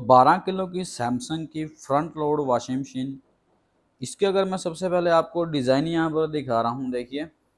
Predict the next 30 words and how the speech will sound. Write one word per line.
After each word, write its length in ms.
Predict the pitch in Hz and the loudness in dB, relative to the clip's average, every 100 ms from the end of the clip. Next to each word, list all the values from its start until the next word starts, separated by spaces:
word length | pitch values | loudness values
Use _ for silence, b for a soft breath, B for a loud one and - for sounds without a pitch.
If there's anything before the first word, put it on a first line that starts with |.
| - | -16
यहाँ 280 | 113 113 127 | -10 -8 -6
पर 160 | 127 | -6
बिल्कुल 480 | 127 123 113 143 139 - _ _ _ _ _ _ | -4 -8 -8 -6 -6 -10 _ _ _ _ _ _
इसकी 360 | 123 - 147 147 | -12 -8 -6 -4
जो 480 | 147 151 147 - _ - | 0 2 0 -4 _ -10
ऊपर 280 | 127 - 139 | -6 -4 -4
से 120 | 147 | -2
अगर 200 | 147 139 | -2 -2
देखते 340 | 120 117 117 | 0 -2 -2
हैं 80 | 143 | -4
तो 60 | 147 | -4
बिल्कुल 380 | 127 123 147 143 | -4 -4 -6 -6
सामने 420 | 139 135 139 139 | -2 0 0 -4
से 160 | 151 | -6
फ्लैट 520 | 143 - 113 117 120 131 | -10 -4 0 2 2 -2
डिज़ाइन 420 | 127 113 110 113 117 | -8 -6 -4 -6 -6
के 100 | 127 | -8
साथ 280 | 123 123 | -6 -8
है। 80 | 123 | -8
इसका 220 | 127 - | -10 -8
जो 100 | 139 | -8
पैनल 400 | 127 113 113 117 | -6 -4 -4 -4
है 220 | 127 131 135 _ _ _ - | -6 -6 -10 _ _ _ -6
और 60 | |
इसकी 260 | 135 - 143 | -6 -6 -8
बॉडी 360 | 120 117 117 127 | -2 -2 0 -4
है 200 | 143 135 | -6 -8
बिल्कुल 360 | 123 123 135 - | -8 -6 -8 -8
इक्वल 360 | 113 - 123 127 | -14 -6 -4 -4
है। 180 | 135 | -8